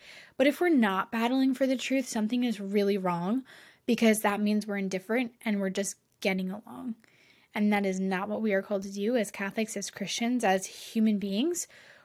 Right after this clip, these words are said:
We're called to stand up, uh, for the truth, constantly battle for it, um, and, and make all of, all of the gospel and all of Christ's love known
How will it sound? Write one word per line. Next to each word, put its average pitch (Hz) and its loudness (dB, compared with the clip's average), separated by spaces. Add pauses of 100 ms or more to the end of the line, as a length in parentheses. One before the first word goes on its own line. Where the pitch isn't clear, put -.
(120)
We're 220 0
called 220 2
to 214 -4
stand 202 -4
up, 214 -6 (400)
uh, 190 -4 (640)
for 277 6
the 226 4
truth, - -10 (440)
constantly 269 0
battle 196 0
for 226 -12
it, 262 -10 (480)
um, 196 -6 (420)
and, 208 -4
and 208 0
make 202 -2
all 202 0
of, 202 -2 (1000)
all 233 4
of 226 2
the 233 0
gospel 202 0
and 190 -8
all 202 -2
of 214 -4
Christ's - -2
love 208 -4
known 196 -4